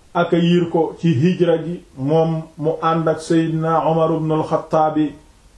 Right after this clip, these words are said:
radiyallahu ta'ala anhu wa ardaah. Ñoom ñaar ñoo ànd daldi gàddaay. Histoire boobu, ni ñu gàddaay, duñ ci ñëwaat, ndax bi ñuy def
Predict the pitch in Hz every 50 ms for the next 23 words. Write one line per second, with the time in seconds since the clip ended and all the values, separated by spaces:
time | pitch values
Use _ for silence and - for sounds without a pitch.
0 | - _ _ - - - - 107 127 156 165 165 160 156 160 165 160 160 156 156
1 | 156 156 156 156 156 151 139 160 156 151 151 156 156 156 151 151 151 143 156 156
2 | 156 147 151 156 156 151 139 135 151 147 147 143 143 156 156 147 143 147 156 151
3 | 156 151 151 156 147 143 143 143 151 151 151 151 - - 180 180 190 196 190 196
4 | 208 - - - - - _ - - - - - _ - - 113 131 147 156 156
5 | 147 151 139 135 131 156 175 196 175 180 202 196 202 202 214 - - - - -
6 | - - _ - - - - - - 160 156 156 - 175 165 156 156 151 143 143
7 | 147 156 156 156 151 151 147 135 - - - - - _ - - 131 135 147 156
8 | 156 160 156 151 160 156 156 143 151 147 147 147 135 139 151 151 156 - - 147
9 | 147 151 147 147 156 - - 123 117 127 131 131 135 143 151 160 165 165 156 156
10 | 156 151